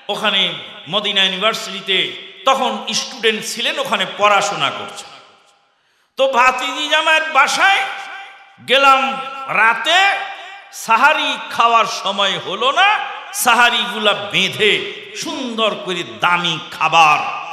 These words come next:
একদম প্যাকেট করে গাড়িতে দিয়ে দিল, রাস্তায় সাহারির টাইমে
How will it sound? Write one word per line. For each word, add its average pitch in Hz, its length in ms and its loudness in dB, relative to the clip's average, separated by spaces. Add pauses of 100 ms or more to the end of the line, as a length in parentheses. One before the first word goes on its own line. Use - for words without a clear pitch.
(160)
একদম 165 320 -6 (140)
প্যাকেট 208 280 0 (180)
করে 220 140 -2
গাড়িতে 165 460 0
দিয়ে 113 240 -8
দিল, - 140 -16 (420)
রাস্তায় 208 440 0
সাহারির 185 460 -2 (140)
টাইমে 151 280 0